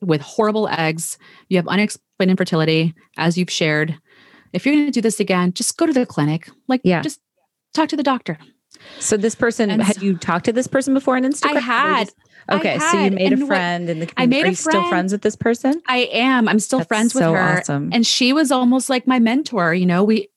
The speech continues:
Speaker 1: we, she, I was, I'm like her little sister in this regard, right? In this community. And, um, she's been on the other side for a while, but her and I cycled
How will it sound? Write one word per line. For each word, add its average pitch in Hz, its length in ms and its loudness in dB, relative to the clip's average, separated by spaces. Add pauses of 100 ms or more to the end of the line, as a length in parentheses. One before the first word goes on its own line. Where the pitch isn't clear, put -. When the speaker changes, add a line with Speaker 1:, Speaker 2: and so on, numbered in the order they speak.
(180)
Speaker 1:
we, 214 520 0
she, - 180 -2
I 208 140 0
was, 226 240 -2
I'm 196 240 -2
like 190 200 -2 (180)
her 226 100 -2
little 220 200 2
sister 196 480 -2
in 165 120 0
this 165 180 -2
regard, 151 340 -2
right? 160 140 -2
In - 60 -6
this 180 160 -4
community. 185 560 0 (420)
And, 180 400 0
um, 175 300 0
she's 190 240 -2
been 196 100 -2
on 190 80 2
the 190 80 2
other 185 140 0
side 180 260 -2
for 190 140 -4
a 185 80 0
while, 208 320 0
but 180 260 -2
her 233 260 -2
and 277 120 2
I 208 380 -2 (120)
cycled 180 760 -4